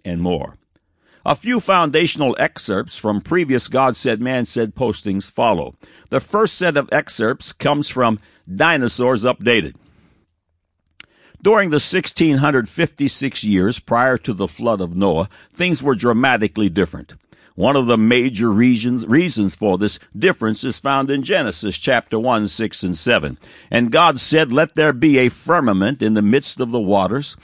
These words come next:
and let it divide the waters from the waters.' And God made the firmament, and divided the waters that were under the firmament from the waters which were above the firmament, and it was so."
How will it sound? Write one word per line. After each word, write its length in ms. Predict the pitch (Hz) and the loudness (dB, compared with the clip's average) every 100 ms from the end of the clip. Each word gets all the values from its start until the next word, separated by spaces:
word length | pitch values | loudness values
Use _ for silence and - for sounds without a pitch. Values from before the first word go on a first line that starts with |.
| - - | -20 -4
and 160 | 120 127 | 0 2
let 160 | 170 | 2
it 140 | 165 117 | 2 0
divide 440 | 135 135 170 160 | 0 2 2 2
the 80 | 143 | 0
waters 460 | 147 160 170 180 | 2 2 2 -2
from 320 | - 196 202 156 | -4 -2 -2 -2
the 60 | |
waters.' 600 | 90 87 78 - - - _ _ _ | -2 0 0 -4 -14 -18 _ _ _
And 220 | - 87 82 | -6 -4 0
God 300 | 110 110 92 | 2 2 2
made 280 | 127 120 | 2 0
the 120 | 90 85 | -2 -6
firmament, 640 | - 107 92 92 135 - | -2 0 0 -2 -2 -2
and 120 | 95 | -2
divided 520 | 92 90 127 139 131 | 0 2 2 2 0
the 80 | 123 | 0
waters 440 | 110 123 123 127 110 | 2 2 2 0 0
that 100 | 127 | 0
were 180 | 127 - | 0 2
under 260 | 123 113 | 0 0
the 100 | 113 | -2
firmament 580 | 107 113 107 101 101 - - _ | -4 -2 0 0 0 -4 -16 _
from 180 | - 135 | -2 0
the 80 | 131 | 2
waters 420 | 117 131 135 135 | 2 2 2 0
which 220 | 120 127 | -2 -2
were 160 | 135 127 | 0 0
above 360 | 127 110 147 101 | 2 2 2 0
the 100 | 92 | -4
firmament, 560 | - 101 92 90 85 - _ _ | -2 -2 0 -2 -4 -10 _ _
and 120 | 90 85 | -8 -6
it 140 | - | -6
was 120 | 85 | -6
so." 420 | - 82 64 - | -4 -4 -6 -12